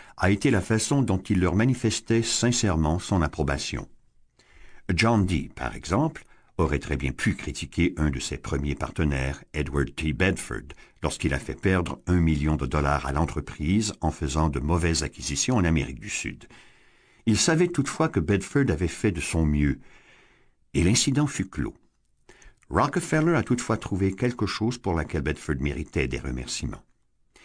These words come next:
Il l'a félicité parce que ce dernier avait été capable de sauvegarder soixante pour cent du capital investi. « C'est magnifique », a-t-il dit. « Nous n'arrivons pas toujours à faire aussi bien que cela chez nous. »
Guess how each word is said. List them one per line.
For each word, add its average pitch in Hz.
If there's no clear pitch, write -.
Il -
l'a 147
félicité 165
parce 170
que -
ce -
dernier 107
avait 92
été 92
capable 107
de 69
sauvegarder 101
soixante 143
pour -
cent 120
du 104
capital 98
investi. « -
C'est -
magnifique », 131
a-t-il 64
dit. « -
Nous 87
n'arrivons 78
pas 71
toujours 85
à 78
faire 90
aussi -
bien 92
que -
cela -
chez -
nous. » 160